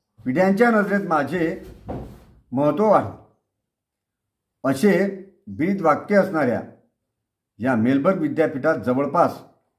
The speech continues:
साडेचार हजार तज्ज्ञ प्राध्यापक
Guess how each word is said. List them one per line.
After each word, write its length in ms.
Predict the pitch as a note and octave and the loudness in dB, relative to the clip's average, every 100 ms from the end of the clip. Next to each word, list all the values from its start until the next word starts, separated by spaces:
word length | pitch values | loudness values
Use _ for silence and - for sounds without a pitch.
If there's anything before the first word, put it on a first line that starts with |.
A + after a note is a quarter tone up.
| _ _ _ _ _ _ _ _ _ _ _ - | _ _ _ _ _ _ _ _ _ _ _ -20
साडेचार 680 | - B2 D#3+ F#3+ - D#3 F#3+ | -4 -2 0 -2 0 2 2
हजार 300 | C3 D#3 A#2+ - - _ _ _ _ _ _ _ _ _ _ _ _ _ _ - - | 2 0 0 -4 -20 _ _ _ _ _ _ _ _ _ _ _ _ _ _ -20 -4
तज्ज्ञ 220 | B2+ C3+ G3 | -2 2 2
प्राध्यापक 680 | E3+ C3 D#3 D#3 F#3+ G3+ | 2 2 0 0 0 -2